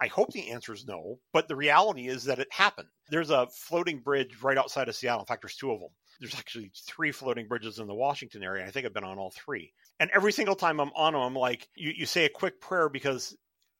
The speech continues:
"Are, are you sure that the thing is gonna float?" And of course it does. I mean, give me a break. But that's one of the few times ever that I think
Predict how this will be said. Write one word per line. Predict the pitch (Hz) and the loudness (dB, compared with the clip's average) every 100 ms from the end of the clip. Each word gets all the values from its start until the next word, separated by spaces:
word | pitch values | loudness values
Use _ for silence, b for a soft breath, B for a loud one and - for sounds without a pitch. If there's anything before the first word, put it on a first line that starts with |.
| - | -6
"Are, | - 143 | -2 2
are | 147 | 2
you | 131 | 0
sure | - - 208 | 0 6 6
that | 175 165 | 6 -2
the | 147 | -4
thing | 160 | -2
is | 151 139 | -2 -2
gonna | 135 | -4
float?" | - - 147 85 | -6 -4 -2 -2
And | 147 | -2
of | 156 | 0
course | 240 170 | 0 -2
it | - | -4
does. | 80 69 - | -12 -12 -12
I | |
mean, | 110 104 _ | -12 -14 _
give | - | -10
me | 113 | -8
a | - | -4
break. | 170 143 - _ | 0 0 -2 _
But | 160 135 135 B B B B | 4 4 2 B B B B
that's | 170 156 | 4 6
one | 214 208 | 6 6
of | |
the | 175 | 4
few | - 220 | -2 -4
times | 208 180 156 151 | -4 0 -2 0
ever | 190 170 | -2 0
that | 139 131 | 2 2
I | |
think | 127 - - 185 - | 0 -2 -4 -4 -6